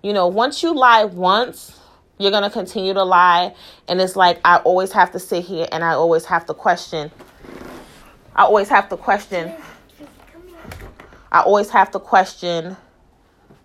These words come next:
you know, your intentions. And that's the thing I don't like to deal with. I don't wanna deal with someone where I have to constantly question their intentions or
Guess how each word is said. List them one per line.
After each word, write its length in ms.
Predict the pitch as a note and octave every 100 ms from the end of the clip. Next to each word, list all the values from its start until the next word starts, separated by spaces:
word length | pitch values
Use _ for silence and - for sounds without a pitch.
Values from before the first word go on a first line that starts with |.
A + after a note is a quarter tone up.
| _
you 140 | F#3+ G3
know, 440 | F3+ D#3 D3+ E3 - - -
your 180 | F3 F3
intentions. 560 | E3 - E3+ E3+ D3+
And 100 | E3
that's 200 | F#3 A3
the 240 | - - A#3
thing 200 | A#3 G3+
I 80 | F#3+
don't 200 | F3+ F3+
like 200 | D#3 -
to 80 | E3
deal 180 | F3
with. 100 | D3+
I 80 | C3
don't 140 | G3+ A3
wanna 200 | G#3+ F#3
deal 140 | F#3+
with 120 | F#3+
someone 500 | G#3+ E3+ E3+ D#3 E3 - - _ -
where 180 | E3
I 100 | E3
have 360 | F#3 F3 D#3+ _
to 440 | E3+ D#3 D3+ D3+ - - _
constantly 720 | - F3+ F#3 - F#3 E3+ D3+
question 880 | - - F#3+ F3+ - F3 D#3+ D3+ D3+ - _ - -
their 220 | E3 D3+
intentions 640 | D#3+ - F3+ E3+ F#3 D#3+
or 320 | D#3+ D3 C#3+